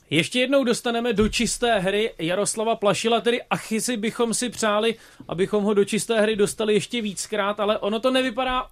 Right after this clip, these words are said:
úplně, eh, dokonale z pohledu tenistky Karolíny Plíškové na Australian Open. Eh,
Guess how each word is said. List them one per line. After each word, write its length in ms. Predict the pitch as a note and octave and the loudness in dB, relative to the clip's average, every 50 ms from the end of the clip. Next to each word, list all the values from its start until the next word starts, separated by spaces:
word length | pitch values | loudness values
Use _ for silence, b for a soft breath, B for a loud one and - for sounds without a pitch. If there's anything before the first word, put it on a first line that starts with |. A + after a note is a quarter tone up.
| _ | _
úplně, 520 | - A#3+ G3+ - A#3+ B3 A#3+ B3 B3 B3 - | -8 -8 -2 -2 0 0 0 0 0 -2 -4
eh, 200 | - - C3+ D#3+ | -6 -6 -8 -8
dokonale 580 | F3+ D#3+ F#3+ G3+ G3+ - A#3 A3+ A3 A3 A3+ A3+ | 2 4 4 4 6 4 2 2 2 0 0 0
z 80 | - - | -2 -2
pohledu 380 | - G#3+ G3 G#3 A3 G#3+ A3 | -2 0 0 0 0 -2 -2
tenistky 460 | - - G#3 G#3 G#3+ G3+ - - A3 | 0 0 0 2 0 -2 -4 -6 -6
Karolíny 460 | F3 - G#3 G3 G3+ G3+ G#3 A3 G#3+ G3+ | -2 -2 0 0 0 0 0 0 -2 -2
Plíškové 580 | - G3 G3 E3 - - G#3+ G#3 G#3+ G#3+ G#3 G#3 b b b b b | -2 -4 -6 -6 -4 -2 0 2 4 2 2 0 b b b b b
na 120 | D#3+ D#3+ - | 0 2 4
Australian 580 | G3+ G3+ - - - A#3 A3+ A3+ A3+ A3+ A3+ - | 4 2 2 2 0 -2 0 0 0 0 0 0
Open. 400 | A3+ A3 - - A3+ A3+ A3+ A3+ | -2 -2 0 2 2 2 2 0
Eh, 420 | G#3 - - - - - - - | -4 -6 -12 -20 -20 -14 -8 -8